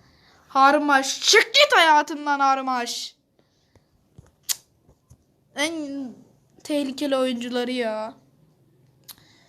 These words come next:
Toplam skor üç bir. Maçta bir sıfır. Hadi çocuklar. Hadi lütfen.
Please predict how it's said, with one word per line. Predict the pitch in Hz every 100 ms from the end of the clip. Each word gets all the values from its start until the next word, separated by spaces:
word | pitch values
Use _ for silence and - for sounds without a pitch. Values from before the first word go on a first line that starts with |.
| _ -
Toplam | 302 269 285 285
skor | - - - 294 277
üç | 277 269 - -
bir. | 262 262 - -
Maçta | 254 240 247 - 240
bir | 226 233
sıfır. | - - - 233 - - - _ _ _ _ _ _ _ _ _ _ _ _ _ _ _ _ _ _ _ _ _ _ _ _ _ _ _ _ _ _ _ _ _ _ _ _ _ _ _ _ _
Hadi | 302 285 269
çocuklar. | 277 247 240 - 233 233 - -
Hadi | - 339 285 269 269
lütfen. | 370 392 - 302 247 226 226